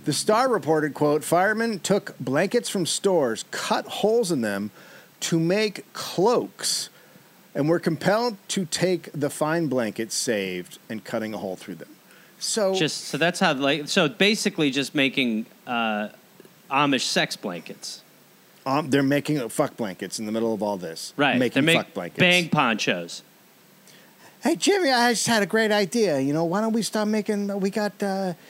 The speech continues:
Speaker 1: we got time. Like, we can't put this out. Why don't we make some fuck blankets for our ladies?"
Speaker 2: Uh, no, we'll wear 'em as ponchos. Weird call. Get 'em on, guys.
Speaker 1: Hey, look, my dick's through this.
Speaker 2: All right,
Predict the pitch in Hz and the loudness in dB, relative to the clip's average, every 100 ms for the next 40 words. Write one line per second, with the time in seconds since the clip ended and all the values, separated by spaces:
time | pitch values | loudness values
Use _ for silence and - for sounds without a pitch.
0 | - - - - 196 262 254 - 214 269 | -20 -20 -20 -6 -2 0 -2 -2 0 0
1 | 175 151 185 220 208 185 165 208 175 202 | -2 -4 -4 -2 -2 -4 -2 0 0 0
2 | 214 208 196 190 - 233 - 151 - 160 | 0 -2 -4 -8 -4 -4 -2 -4 -4 -6
3 | - 151 147 151 185 254 302 370 349 320 | -6 -4 -4 -2 2 4 4 4 4 4
4 | 359 381 370 226 294 339 277 254 151 - | 4 4 4 4 6 6 4 2 2 2
5 | 247 403 302 302 339 233 127 302 392 381 | 4 4 4 4 4 4 4 4 4 4
6 | 302 214 233 240 220 - - - - - | 4 4 4 4 2 -2 -12 -20 -20 -20
7 | - 208 262 208 277 285 180 214 156 294 | 0 4 4 4 4 4 2 0 2 2
8 | - - 208 180 165 120 - - 269 392 | 2 2 2 4 2 0 -4 2 4 6
9 | 403 | 4